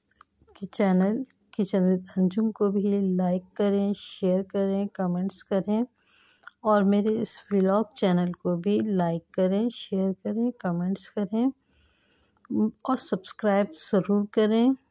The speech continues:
तो व्यूअर्स, जैसा कि आप लोग यहाँ देख रहे हैं कि मैं बर्गर बना रही हूँ, तो बर्गर ये बहुत ही यम्मी सा, बहुत मज़ेदार सा बर्गर बनने वाला है। तो आप लोग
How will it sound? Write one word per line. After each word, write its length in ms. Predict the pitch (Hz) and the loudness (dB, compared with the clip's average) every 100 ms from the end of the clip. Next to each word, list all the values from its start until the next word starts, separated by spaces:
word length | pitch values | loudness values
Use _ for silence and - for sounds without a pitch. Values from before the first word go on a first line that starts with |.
| _ _ _ _ _ _ _ _ _ _ _ _ _ _ _ _ _ _ | _ _ _ _ _ _ _ _ _ _ _ _ _ _ _ _ _ _
तो 100 | 226 220 | -2 2
व्यूअर्स, 600 | 233 240 269 262 - - | 2 6 4 4 -4 -2
जैसा 300 | 214 208 240 | 0 0 -4
कि 160 | 226 240 | -2 0
आप 180 | 220 214 | -2 -2
लोग 100 | 220 | -2
यहाँ 160 | 220 220 | 2 2
देख 240 | 196 202 214 | 2 2 2
रहे 120 | 214 | 2
हैं 200 | 220 240 | 2 0
कि 120 | 226 | 2
मैं 340 | 240 226 226 180 | 2 4 2 0
बर्गर 440 | - 180 175 202 208 | -2 -2 0 0 2
बना 280 | 208 208 208 | 2 2 2
रही 300 | 208 208 214 | 2 4 2
हूँ, 280 | 214 240 233 | 4 2 2
तो 320 | - 240 233 202 | -2 -2 -2 0
बर्गर 480 | 190 180 185 196 202 | -2 0 -2 -2 0
ये 180 | 208 208 190 | 0 -2 -2
बहुत 320 | 190 196 196 | -2 -2 -4
ही 460 | - 233 240 208 185 | -6 -2 0 0 -2
यम्मी 240 | 185 190 208 | 0 0 -2
सा, 320 | - 233 226 | -4 -4 -2
बहुत 320 | 208 208 214 - _ | -2 -6 -6 -12 _
मज़ेदार 800 | 190 180 170 185 185 - 185 214 | -2 -2 -2 -8 -10 -8 -6 -6
सा 180 | 214 233 | -6 -4
बर्गर 340 | 220 202 202 208 | -2 -2 -2 -2
बनने 360 | 196 190 190 | -2 -4 -4
वाला 280 | 190 185 185 | -2 -2 -4
है। 200 | 196 233 - _ _ _ _ _ _ _ _ _ _ _ _ | -6 -10 -16 _ _ _ _ _ _ _ _ _ _ _ _
तो 200 | 240 240 233 | 2 2 2
आप 220 | 214 190 - | 0 -2 -2
लोग 300 | 208 214 208 | -2 -2 -2